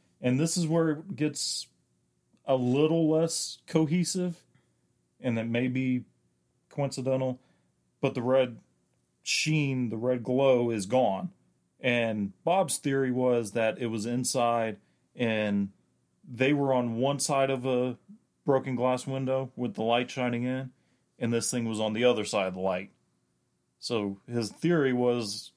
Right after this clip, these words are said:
there's no light shining on it, so the glow's gone. But they see the figure. It's bigger than them. Bob was in his low six-foot range,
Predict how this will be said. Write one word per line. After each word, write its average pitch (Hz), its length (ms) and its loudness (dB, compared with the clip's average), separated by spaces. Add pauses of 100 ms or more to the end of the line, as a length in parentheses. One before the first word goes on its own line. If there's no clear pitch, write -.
(380)
there's 117 220 -2
no 120 160 2
light 123 340 2
shining 104 420 -2
on 101 220 2
it, 101 120 -2
so 98 520 -4 (160)
the 110 80 -10
glow's 110 420 2
gone. 95 340 -10 (600)
But 120 140 2
they 117 120 0
see 123 200 0
the 110 120 -2
figure. 104 440 -2 (1040)
It's 208 160 -2
bigger 190 300 2
than 127 180 0
them. 107 340 0 (760)
Bob 156 280 2
was 139 180 0
in 123 160 0
his 110 600 -4 (180)
low 123 320 0
six-foot - 580 -4
range, 95 640 -4